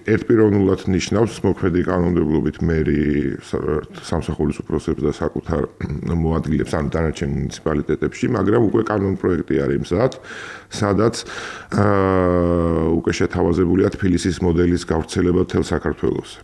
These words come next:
ანუ ყველა მუნიციპალიტეტში შეიქმნება, როგორც აი თბილისში მთავრობა არის, ეს გამგეობები და გამგებელს უკვე ერთპიროვნულად აღარ შეემს-, მერს უფრო,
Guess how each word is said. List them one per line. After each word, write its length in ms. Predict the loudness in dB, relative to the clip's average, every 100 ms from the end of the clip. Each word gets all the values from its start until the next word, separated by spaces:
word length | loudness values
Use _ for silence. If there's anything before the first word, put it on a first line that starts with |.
| -20 -8
ანუ 260 | -4 -2
ყველა 260 | 0 2 2
მუნიციპალიტეტში 1000 | 0 -2 -4 -2 -2 0 -2 -2 0 0
შეიქმნება, 600 | 2 0 0 -2 -2 0
როგორც 240 | 0 0 -4
აი 100 | -4
თბილისში 340 | -2 -4 -4
მთავრობა 500 | -4 -2 0 0 0
არის, 240 | 0 2 0
ეს 100 | 0
გამგეობები 760 | -2 -2 0 0 0 0 2 0 0 -14 -12 -12 -8
და 220 | -2 0 2 4 4 2
გამგებელს 640 | 2 2 2 4 4 2
უკვე 220 | 0 2 2
ერთპიროვნულად 640 | 0 0 0 2 2 2
აღარ 260 | 0 0 -2
შეემს-, 380 | 0 -2 0 0
მერს 300 | 0 0 -4
უფრო, 260 | -8 -10